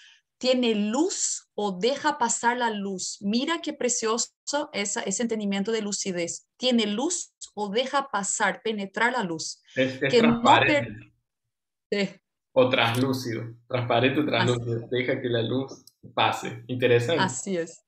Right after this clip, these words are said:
Speaker 1: Muy interesante. Que no perdió la razón, que hace el buen uso de sus facultades mentales,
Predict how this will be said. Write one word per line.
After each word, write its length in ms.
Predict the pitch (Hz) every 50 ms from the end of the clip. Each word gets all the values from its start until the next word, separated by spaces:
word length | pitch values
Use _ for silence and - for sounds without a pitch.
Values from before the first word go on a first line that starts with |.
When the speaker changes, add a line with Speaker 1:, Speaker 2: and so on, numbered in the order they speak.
| _ _ -
Speaker 1:
Muy 140 | - 202 208
interesante. 500 | 190 190 185 185 - 180 165 165 190 190
Que 140 | - 226 214
no 220 | 226 254 311 -
perdió 580 | - 302 269 226 - _ _ - 202 226 247 254
la 100 | 269 269
razón, 600 | 262 226 202 185 - - - 202 208 233 233 _ _ _ _ _
que 120 | - - 220
hace 220 | 240 262 - 262
el 80 | 240 214
buen 340 | 196 196 247 294 311 320 302
uso 260 | 285 302 - - 254
de 120 | 233 247
sus 180 | 233 - 233 -
facultades 800 | - 220 220 - 208 202 196 - 208 208 208 208 220 240 226
mentales, 720 | 233 247 240 226 208 - 214 202 190 175 175 190 - - _